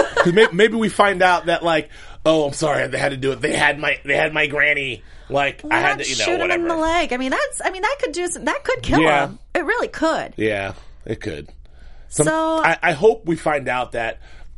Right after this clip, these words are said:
Speaker 2: Mister Vargas was, you know, under duress because they had his, his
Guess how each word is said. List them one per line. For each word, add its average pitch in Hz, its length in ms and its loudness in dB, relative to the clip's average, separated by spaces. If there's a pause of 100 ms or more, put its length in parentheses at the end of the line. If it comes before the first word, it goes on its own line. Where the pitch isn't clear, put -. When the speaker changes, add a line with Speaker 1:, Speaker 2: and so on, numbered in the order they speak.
(120)
Speaker 2:
Mister 127 280 -4
Vargas 113 400 -2
was, 107 320 -6 (100)
you 104 120 -6
know, 92 320 -2
under 117 200 0
duress 104 500 -2
because 101 360 -4
they 101 140 -2
had 104 260 -4
his, 107 340 -6 (200)
his 113 300 -4